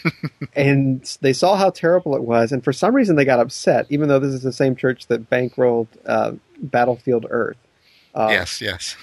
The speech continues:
Speaker 1: they apparently all of a sudden have some sort of standard of quality, but, um,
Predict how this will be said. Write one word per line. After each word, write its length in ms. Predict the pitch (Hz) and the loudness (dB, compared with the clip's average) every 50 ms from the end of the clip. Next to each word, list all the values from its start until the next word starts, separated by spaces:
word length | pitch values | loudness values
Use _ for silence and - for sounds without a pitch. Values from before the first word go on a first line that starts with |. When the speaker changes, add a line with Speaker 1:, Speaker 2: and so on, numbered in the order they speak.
| - _ | -8 _
Speaker 1:
they 180 | 123 120 120 117 | -2 -2 -2 -2
apparently 760 | 117 - - 139 131 131 117 120 117 120 - - 127 - - | -6 -4 -2 0 0 0 0 -2 -2 -2 -4 -10 -16 -14 -2
all 120 | - 127 123 | 0 0 2
of 60 | 123 | 2
a 40 | 120 | 0
sudden 300 | - - 123 120 123 113 | 0 0 -2 -2 -2 -4
have 200 | 127 117 113 - | -4 -4 -4 -4
some 160 | - 120 117 | -6 -8 -6
sort 140 | - 120 113 | -6 -8 -8
of 80 | 113 | -8
standard 340 | - - 127 120 117 117 113 | -6 -4 -2 0 0 -2 -2
of 100 | 117 - - | -4 -8 -6
quality, 480 | - 131 127 123 120 117 117 131 127 | -2 0 0 0 0 -2 -2 -4 -6
but, 280 | 131 - 127 123 - - | -2 0 -2 -2 -2 -2
um, 260 | 131 127 120 127 135 | -4 -4 -2 -4 -8